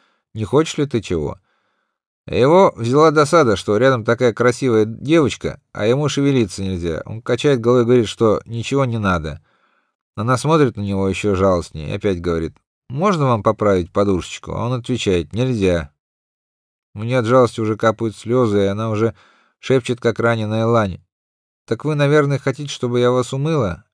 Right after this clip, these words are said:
И ему паздерке стало ее так жалко, что он кивнул головой: «Да, пожалуйста». Она засучила рукава, намочила кусок ваты и шмыгает им по его лицу.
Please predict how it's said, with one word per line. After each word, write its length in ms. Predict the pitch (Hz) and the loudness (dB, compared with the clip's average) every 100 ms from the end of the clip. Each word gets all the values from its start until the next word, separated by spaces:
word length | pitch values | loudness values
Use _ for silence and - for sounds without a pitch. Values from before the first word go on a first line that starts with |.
| _ | _
И 60 | 98 | -10
ему 480 | 104 113 135 147 143 _ _ _ _ _ _ - | -6 -4 -2 -2 -4 _ _ _ _ _ _ 2
паздерке 600 | 135 143 120 107 - - | 4 4 4 0 -2 -18
стало 560 | - - 123 123 104 - | -10 -2 2 2 0 -4
ее 200 | 113 107 | -4 -4
так 300 | - 139 120 | 0 0 2
жалко, 460 | 104 95 90 78 - | 4 2 0 -10 -14
что 200 | - 117 | -8 -6
он 100 | 101 | -2
кивнул 300 | 107 104 98 | -2 -2 -2
головой: 400 | 95 92 87 85 | 0 2 0 0
«Да, 320 | 107 95 78 | 2 2 0
пожалуйста». 640 | - 95 95 87 - - - _ _ _ _ _ _ _ _ | -4 -2 0 -2 -6 -18 -20 _ _ _ _ _ _ _ _
Она 240 | 104 127 135 | -6 -2 0
засучила 540 | 101 - 104 113 98 | -2 -8 -4 -2 -2
рукава, 440 | 90 87 92 123 | -2 -2 0 0
намочила 400 | 117 101 98 120 | -2 -6 -4 -4
кусок 360 | 95 92 85 80 | -4 -8 -10 -6
ваты 400 | 107 127 123 98 _ _ _ _ _ - | -2 0 -2 -8 _ _ _ _ _ -12
и 60 | |
шмыгает 500 | 104 131 151 131 120 | -6 -2 0 0 0
им 160 | 127 113 | -2 -4
по 80 | 104 | -2
его 200 | 101 101 | 0 0
лицу. 480 | 95 92 85 78 | -2 -6 -10 -10